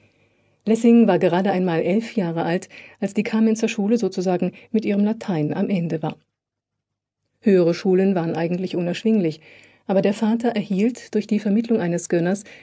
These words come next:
für seinen Sohn einen Kostplatz an der Fürstenschule Sankt Afra in Meißen. Lessing kam zwar in eine größere Stadt, wohnte in einem schlossartigen Gebäude und lernte auf einer Eliteschule, doch wand er sich im Schraubstock der Internatszucht.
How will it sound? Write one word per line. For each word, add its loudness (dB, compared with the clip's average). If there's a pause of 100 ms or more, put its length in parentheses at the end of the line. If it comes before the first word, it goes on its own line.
(140)
für 0
seinen 2
Sohn -2
einen 0
Kostplatz -6 (360)
an -2
der 2
Fürstenschule -2
Sankt -2
Afra -4 (100)
in 2
Meißen. -4 (2000)
Lessing 4
kam 0
zwar -2
in 0
eine 0
größere -2
Stadt, -4 (420)
wohnte 4
in 4
einem 0
schlossartigen -2
Gebäude 0
und -4
lernte -2
auf -6
einer -4
Eliteschule, -2 (580)
doch -2
wand 2
er 6
sich 0
im 0
Schraubstock -4
der -2
Internatszucht. -4